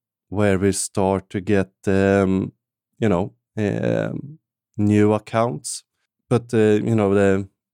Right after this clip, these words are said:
the idea that Plato says, uh, Atlantis was real is like, you know, the Tolkien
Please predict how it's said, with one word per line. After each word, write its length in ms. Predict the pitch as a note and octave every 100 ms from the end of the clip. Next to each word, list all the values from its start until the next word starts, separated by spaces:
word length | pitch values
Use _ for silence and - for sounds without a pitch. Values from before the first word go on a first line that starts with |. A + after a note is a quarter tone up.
| _ _
the 80 | A2
idea 380 | G#2 G2+ A2+ G2+
that 300 | G2 - - _ _ _ _
Plato 320 | - G#2+ G#2+ A2
says, 460 | G#2+ F#2+ - - _ _ _ _ _
uh, 40 | G#2 F#2+ G2
Atlantis 480 | F#2 G2 F#2+ G2 -
was 240 | F#2+ -
real 200 | G#2 G#2
is 320 | G2 - - -
like, 440 | G2 F#2+ F#2 _ _ _ -
you 60 |
know, 140 | G#2 F#2+
the 140 | F#2+
Tolkien 760 | - - B2 A#2+ A#2 F#2+ F#2+